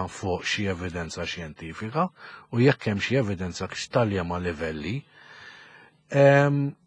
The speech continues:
allura ħanejdlu biss, "Għejd li x'tixtieq tagħmel, ħalli nara hemm xi ħsara, għax dak huwa l-obbligu tiegħi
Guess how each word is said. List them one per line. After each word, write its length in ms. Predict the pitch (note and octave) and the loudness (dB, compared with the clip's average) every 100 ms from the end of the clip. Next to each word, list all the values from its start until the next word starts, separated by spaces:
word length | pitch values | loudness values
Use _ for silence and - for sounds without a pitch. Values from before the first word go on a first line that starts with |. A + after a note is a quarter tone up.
| - | 0
allura 640 | E3 G#3+ A#3+ F3+ D3 C3+ - _ _ _ _ _ _ - | 4 8 8 8 6 0 -8 _ _ _ _ _ _ -4
ħanejdlu 600 | E3 D3+ D3 B2+ C3 C#3 C3+ | 2 6 6 6 4 2 2
biss, 580 | C#3+ A3+ - - - - _ _ | 6 6 6 0 -8 -12 _ _
"Għejd 240 | A#3 A3 D#3+ | 6 8 6
li 60 | |
x'tixtieq 460 | C#3 D3 B2+ - A2 | 2 0 -2 -2 -4
tagħmel, 500 | A#2 F2 D#2 D#2 E2 _ _ _ - _ _ - | -2 -2 -4 -10 -14 _ _ _ -20 _ _ 0
ħalli 280 | D3 C3+ C3 | 4 6 6
nara 260 | C3 B2 | 6 6
hemm 80 | B2 | 4
xi 140 | - A#2+ | 4 0
ħsara, 500 | - G#2+ E2+ D#2 - | 0 -2 -2 -4 -6
għax 120 | - A2+ | -4 0
dak 140 | B2+ | 2
huwa 180 | C3 B2 | 4 6
l-obbligu 460 | A#2+ G#2 A2 G#2+ | 4 4 2 2
tiegħi 340 | G#2 F2+ C#2 | 0 -4 -8